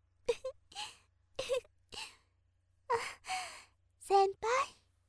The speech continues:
早く縛ってください。後ろ手がいいですか？それとも前にしておきます？あ、万歳しましょうか？お、そうですね。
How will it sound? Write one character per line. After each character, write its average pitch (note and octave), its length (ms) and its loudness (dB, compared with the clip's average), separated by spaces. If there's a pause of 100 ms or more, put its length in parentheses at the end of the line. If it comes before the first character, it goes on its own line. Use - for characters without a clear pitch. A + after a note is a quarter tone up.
(420)
早 A4 280 12
く - 100 -14
縛 F#4+ 300 2
っ - 80 4
て B4+ 100 -2
く A4 120 -4
だ F#4 100 -10
さ - 100 -10 (140)
い。 - 160 -12 (920)
後 D#4+ 280 -2
ろ G#4 140 2
手 G#4+ 160 2
が G4+ 200 6
い G#4+ 100 6
い - 20 4
で F#4 140 -8
す - 120 -20
か？ - 140 -12 (760)
そ - 220 0
れ A4+ 140 6
と B4+ 400 4
も E4+ 80 0
前 F#4 260 6
に E4+ 140 2
し - 60 -16
て D4+ 140 -4
お C#4+ 80 -4
き - 160 -14
ま D#4+ 140 -4
す？ - 60 -10 (840)
あ、 - 40 -12 (720)
万 A4+ 120 12 (260)
歳 C#5 60 2
し - 160 -4
ま F#4+ 100 2
し A4+ 140 2
ょ A4 60 6
う - 40 0
か？ - 140 -4 (3000)
お、 G#4+ 60 4 (920)
そ - 220 8
う A4+ 60 12
で A4 120 2
す - 140 -6
ね。 E4 160 2